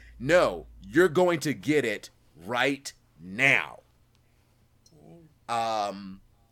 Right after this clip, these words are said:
Speaker 1: I highly recommend it. It's on Adult Swim Toonami right now, um, on Saturdays. I think it's out,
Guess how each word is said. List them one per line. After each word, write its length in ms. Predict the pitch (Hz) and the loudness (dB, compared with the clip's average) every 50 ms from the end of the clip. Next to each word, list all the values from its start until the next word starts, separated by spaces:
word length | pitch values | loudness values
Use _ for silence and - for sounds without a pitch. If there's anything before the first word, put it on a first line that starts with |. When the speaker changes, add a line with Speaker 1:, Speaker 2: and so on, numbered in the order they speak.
| _ - | _ -8
Speaker 1:
I 220 | 120 123 135 139 135 | -4 -2 -2 -2 -2
highly 420 | 131 - 123 135 147 151 147 143 | -4 -4 -2 0 0 0 0 0
recommend 400 | 131 131 131 135 131 131 123 123 | -2 -2 -2 -4 -8 -10 -10 -10
it. 60 | - - | -8 -8
It's 180 | 135 135 - - | -8 -8 -6 -8
on 460 | 131 135 147 170 180 185 185 175 - _ _ - | -6 -6 -4 -6 -6 -8 -10 -14 -18 _ _ -10
Adult 460 | 113 107 98 85 113 110 113 117 - | -10 -10 -8 -6 -6 -6 -6 -6 -8
Swim 520 | - - - 98 101 101 104 107 107 104 95 | -10 -12 -12 -10 -10 -12 -10 -12 -12 -14 -16
Toonami 520 | - - 101 90 87 87 92 95 107 107 104 | -14 -12 -12 -10 -10 -10 -10 -10 -10 -10 -6
right 200 | 104 104 107 80 | -6 -6 -6 -6
now, 380 | 104 117 117 117 117 117 123 _ _ _ _ _ _ _ _ - | -6 -8 -8 -8 -8 -10 -12 _ _ _ _ _ _ _ _ -8
um, 460 | 98 101 98 98 95 95 92 92 90 | -6 -6 -4 -4 -4 -6 -6 -8 -8
on 160 | - 92 90 | -10 -10 -8
Saturdays. 960 | - - - 123 110 110 101 95 85 85 80 76 73 76 82 - - - - _ _ _ _ _ _ _ _ _ _ _ _ _ _ - - _ - | -8 -6 -4 -4 -2 -4 -4 -4 -6 -8 -8 -8 -10 -10 -12 -12 -14 -16 -16 _ _ _ _ _ _ _ _ _ _ _ _ _ _ -20 -18 _ -4
I 140 | - 120 123 | -4 -4 -4
think 380 | - - - - 139 180 190 | -6 -10 -12 -12 -12 -10 -8
it's 160 | 95 - - - | -10 -10 -10 -8
out, 300 | - 110 113 110 110 110 | -6 -6 -6 -6 -8 -10